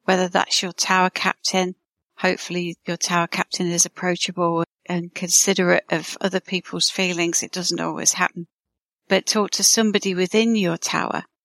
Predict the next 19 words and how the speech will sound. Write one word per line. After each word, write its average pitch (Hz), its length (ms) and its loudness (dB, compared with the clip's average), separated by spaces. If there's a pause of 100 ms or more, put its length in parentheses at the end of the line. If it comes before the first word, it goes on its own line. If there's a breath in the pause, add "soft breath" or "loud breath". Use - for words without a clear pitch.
(360)
who 185 160 2
can 190 320 0
understand 185 720 2
where 180 180 0
you're 180 220 0
coming 180 340 -4
from 175 300 -4
and 175 120 -2
what - 220 -4
you 175 200 -4
may 175 240 0
need. 175 420 -2 (440)
Again, 202 420 0
w-, - 220 -6
we're 196 180 0
going 208 380 2
to - 140 -2
be 190 340 4 (400)
a 185 180 2